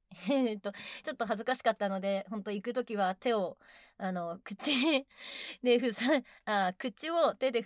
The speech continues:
塞いで、あの、あんまり響かないようにとかしたんですけど、どうでしたか？<laughs> 逆に、いや、もっと、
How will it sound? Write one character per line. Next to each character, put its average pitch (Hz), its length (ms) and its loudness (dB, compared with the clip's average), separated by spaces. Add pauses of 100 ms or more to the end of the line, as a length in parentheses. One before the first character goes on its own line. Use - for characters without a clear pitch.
塞 220 240 0
い - 20 -8
で、 226 340 2
あ 196 80 -6
の、 170 160 -4
あ 196 60 0
ん 208 60 -2
ま 214 100 0
り 226 100 -4
響 226 260 -6
か 247 120 4
な 214 140 0
い 196 80 -4
よ 185 140 -4
う 170 40 -6
に 175 120 -10
と 185 120 -4
か 196 320 2 (360)
し - 100 -20
た 220 140 0
ん 208 60 -2
で 196 100 -4
す - 100 -14
け 185 120 -8
ど、 180 120 -10 (240)
ど 254 160 -2
う 240 60 2
で 208 80 -2
し - 80 -10
た 196 120 -2
か？ 208 200 8
<laughs> 349 460 2 (840)
逆 233 300 0
に、 330 360 -8
い 233 80 -6
や、 247 180 2 (180)
も 262 140 -2
っ 254 40 -8
と、 202 380 0